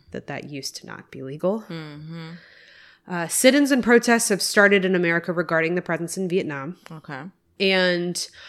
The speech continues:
Speaker 1: on June twelfth, Sonny, nope. Wow. Sonny. On June twelfth, Sonny and Cher make their first T V appearance in American Bandstand. So,
Speaker 2: Interesting.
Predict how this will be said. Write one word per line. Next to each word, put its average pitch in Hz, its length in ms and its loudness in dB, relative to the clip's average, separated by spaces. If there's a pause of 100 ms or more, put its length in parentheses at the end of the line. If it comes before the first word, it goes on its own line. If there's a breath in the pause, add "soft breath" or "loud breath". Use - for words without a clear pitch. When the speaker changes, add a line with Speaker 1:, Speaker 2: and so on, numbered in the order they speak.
(140 loud breath)
Speaker 1:
on 180 240 0
June 180 300 -2
twelfth, - 520 -6
Sonny, 202 480 0 (400)
nope. 170 220 -12 (680)
Wow. - 240 -20 (260 loud breath)
Sonny. - 760 -12 (420 loud breath)
On 190 420 0
June 226 240 2
twelfth, 185 340 0
Sonny 226 280 2
and 226 100 2
Cher 180 300 4
make 160 180 -4
their 156 120 -4
first 247 440 -2
T 247 140 -2
V 226 120 -6
appearance 226 540 -8
in 185 100 -10
American 185 320 -6
Bandstand. 185 500 -12 (760)
So, 226 80 -12
Speaker 2:
Interesting. 143 540 -8